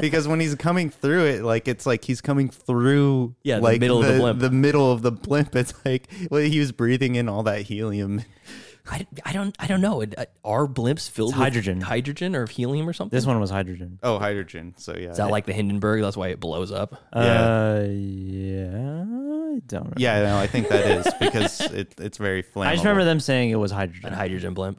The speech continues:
Speaker 3: Yeah.
Speaker 1: Yeah.
Speaker 2: Yeah, and, um, let's see, you got the big, the big Nazi bastard on top.
Speaker 1: Yeah.
Speaker 2: Fighting, fighting against Cliff, which
Speaker 1: The
Speaker 2: is
Speaker 1: Nazi
Speaker 2: like
Speaker 1: Frankenstein.
Speaker 2: Yeah,
Speaker 1: That
Speaker 2: and there's
Speaker 1: is also, which, by the way, sorry to cut you off, is also, uh,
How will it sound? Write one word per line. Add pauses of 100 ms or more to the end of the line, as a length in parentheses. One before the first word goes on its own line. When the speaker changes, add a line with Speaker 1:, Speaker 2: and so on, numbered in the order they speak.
Speaker 3:
Yeah.
Speaker 1:
Yeah. (500)
Speaker 2:
Yeah,
and,
um, (1000)
let's
see,
you
got
the
big,
the
big
Nazi
bastard
on
top. (360)
Speaker 1:
Yeah. (220)
Speaker 2:
Fighting,
fighting
against
Cliff,
which
Speaker 1:
The
Speaker 2:
is
Speaker 1:
Nazi
Speaker 2:
like
Speaker 1:
Frankenstein.
Speaker 2:
Yeah,
Speaker 1:
That
Speaker 2:
and
there's
Speaker 1:
is
also, (280)
which,
by
the
way,
sorry
to
cut
you
off, (220)
is
also,
uh,